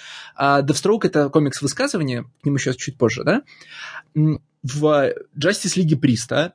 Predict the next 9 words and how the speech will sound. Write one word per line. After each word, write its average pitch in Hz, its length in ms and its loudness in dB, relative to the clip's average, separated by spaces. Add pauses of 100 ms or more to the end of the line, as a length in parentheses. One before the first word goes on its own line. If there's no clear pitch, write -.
есть 160 480 -4 (240)
приключенческая 165 880 -2
часть - 320 -4
Лиги, 190 380 -6 (340)
э, 160 220 -2
ну, 196 120 2
там 120 200 -2
всякие, 131 340 0
знаешь, 131 260 -2